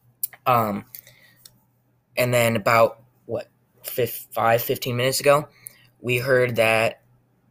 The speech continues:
uh, Ayton officially signed, and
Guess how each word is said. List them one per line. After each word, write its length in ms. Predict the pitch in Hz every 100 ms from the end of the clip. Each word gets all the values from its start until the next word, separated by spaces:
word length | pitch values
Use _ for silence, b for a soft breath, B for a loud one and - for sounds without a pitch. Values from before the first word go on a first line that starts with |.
| _
uh, 380 | 113 113 104 107 -
Ayton 260 | 117 113
officially 460 | 117 - 170 165 185
signed, 460 | 165 160 147 156 - b b b b _ - _ 123
and 720 | 127 117 110 113 110 107